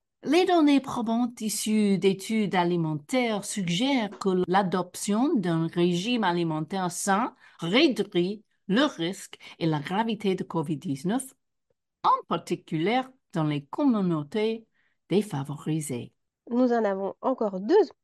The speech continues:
Speaker 2: deux super exemples. La politique de santé doit reconnaître l'obésité et la santé métabolique comme des facteurs de risque importants pour la gravité des maladies infectieuses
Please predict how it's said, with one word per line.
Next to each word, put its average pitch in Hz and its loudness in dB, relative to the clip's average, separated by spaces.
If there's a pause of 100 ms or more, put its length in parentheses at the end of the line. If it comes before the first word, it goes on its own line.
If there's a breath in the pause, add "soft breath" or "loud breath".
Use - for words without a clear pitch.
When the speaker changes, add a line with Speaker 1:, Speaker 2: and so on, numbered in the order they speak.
(120)
Speaker 2:
deux 233 0
super 220 -4
exemples. 185 -2 (480 soft breath)
La 220 8
politique 359 10
de 262 8
santé 262 6 (180)
doit 208 6
reconnaître 262 6
l'obésité 262 4
et 262 6
la 285 4
santé 269 0
métabolique 220 -4
comme 254 2
des 202 0
facteurs 269 0
de 226 0
risque 214 -6 (100)
importants 240 2
pour 202 -4
la 185 0
gravité 240 -2
des 220 0
maladies 202 0
infectieuses 226 -2